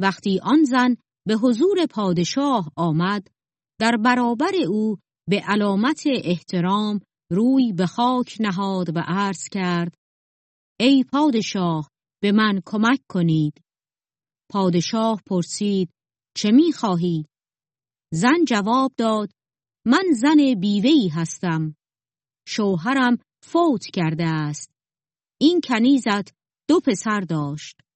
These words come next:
آن دو در صحرا با هم جنگ کردند و در آنجا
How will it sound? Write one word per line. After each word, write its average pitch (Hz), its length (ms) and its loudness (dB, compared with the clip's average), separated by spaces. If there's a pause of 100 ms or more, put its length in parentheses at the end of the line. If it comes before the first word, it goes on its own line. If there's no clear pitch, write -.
(600)
آن 190 240 2
دو 254 340 2 (260)
در 220 120 0
صحرا 277 720 0
با 208 160 -2
هم 220 280 0
جنگ 208 540 -2
کردند 151 600 -4 (680)
و 185 100 0
در 190 160 0
آنجا 202 520 0